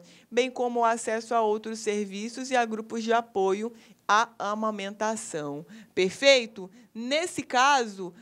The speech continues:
veio aqui o parágrafo quarto. Incumbe ao poder público trabalhar com a questão da assistência psicológica à gestante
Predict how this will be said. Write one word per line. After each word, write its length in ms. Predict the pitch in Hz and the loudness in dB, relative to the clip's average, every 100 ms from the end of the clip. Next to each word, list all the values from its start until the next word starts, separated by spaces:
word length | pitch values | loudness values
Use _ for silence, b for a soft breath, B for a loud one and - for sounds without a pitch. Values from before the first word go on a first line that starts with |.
| B | B
veio 400 | 185 240 262 262 | 0 2 4 2
aqui 440 | 247 - 269 311 - _ | 0 -2 -4 -4 -8 _
o 120 | 269 269 | -8 2
parágrafo 580 | 262 254 247 269 320 | 4 6 4 0 -2
quarto. 680 | - 285 254 233 233 226 180 B B | 2 6 6 6 2 -8 -14 B B
Incumbe 600 | 247 262 262 349 370 311 | -8 -8 -2 0 0 2
ao 120 | 269 262 | 2 2
poder 380 | 254 220 226 | 2 2 0
público 640 | 226 294 320 277 247 233 226 | 0 -4 -4 -2 -4 -6 -2
trabalhar 800 | 262 254 240 240 247 285 339 339 | 2 4 4 2 4 2 2 0
com 200 | 302 285 | -2 -2
a 100 | 277 | -2
questão 800 | 269 254 - - 233 233 269 370 B B - | -4 -6 -4 0 2 2 -2 -6 B B 4
da 180 | 262 | 4
assistência 1000 | 277 - 262 247 - 226 226 220 262 285 285 B - | 4 -2 -10 -10 -6 -4 -4 -8 -6 -6 -6 B -12
psicológica 1200 | - 294 - 311 285 247 240 233 208 202 175 175 _ _ _ _ _ _ _ - - | -10 -6 0 2 4 6 4 2 -6 -4 -4 -6 _ _ _ _ _ _ _ -18 -4
à 100 | 165 | -2
gestante 800 | 185 190 190 208 208 214 - 214 | 0 -2 -2 -4 -4 -6 -8 -10